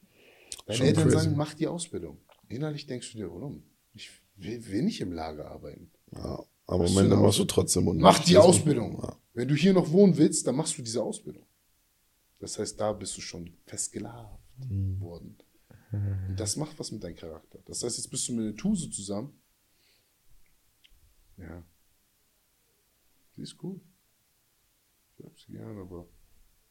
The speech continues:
Speaker 1: aber, aber wie? Aber was? Warum bist du mit ihr zusammen?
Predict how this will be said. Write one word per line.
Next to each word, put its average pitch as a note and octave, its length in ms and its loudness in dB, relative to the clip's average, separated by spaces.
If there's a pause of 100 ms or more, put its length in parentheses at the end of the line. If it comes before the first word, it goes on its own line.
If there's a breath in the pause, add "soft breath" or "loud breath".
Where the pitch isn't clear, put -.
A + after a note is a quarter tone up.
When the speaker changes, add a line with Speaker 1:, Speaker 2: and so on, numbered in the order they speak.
(120)
Speaker 1:
aber, F#2+ 260 -16
aber F2+ 240 -8
wie? F2+ 260 -12
Aber E2+ 220 -10
was? F2 280 -14 (300)
Warum F#2 120 -14
bist A#2+ 180 -12
du A2+ 60 -14
mit G2 80 -14
ihr F2+ 80 -16
zusammen? G2 280 -16